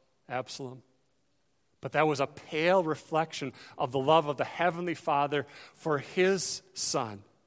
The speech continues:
And the Father who loves the Son did not spare the Son, it says. That word spare brings us back to another Old Testament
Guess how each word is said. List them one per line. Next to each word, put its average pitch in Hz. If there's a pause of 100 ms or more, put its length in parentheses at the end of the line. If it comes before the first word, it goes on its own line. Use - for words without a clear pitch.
(460)
And 185
the 165
Father 190
who 156
loves 170
the 175
Son 180
did 185
not 196
spare 233
the 185
Son, 120
it 156
says. 101 (1700)
That 185
word 180
spare - (1120)
brings 170
us 196
back 156
to -
another 151
Old 147
Testament 131